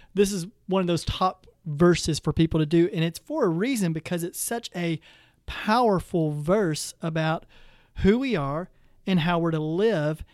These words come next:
And it launches us into a very practical of, as a result of, uh, Christ and who he is, that there's no one greater than Christ. Out of that, laid out in the first eleven chapters,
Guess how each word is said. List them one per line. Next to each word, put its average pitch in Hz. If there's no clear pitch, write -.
And 165
it 170
launches 180
us 165
into 202
a 165
very 160
practical 190
of, 156
as 196
a 180
result 165
of, 151
uh, 160
Christ 185
and 160
who 254
he 220
is, 160
that 170
there's 165
no 214
one 240
greater 196
than 160
Christ. 160
Out 247
of 185
that, 165
laid 196
out 220
in 220
the 175
first 208
eleven 180
chapters, 190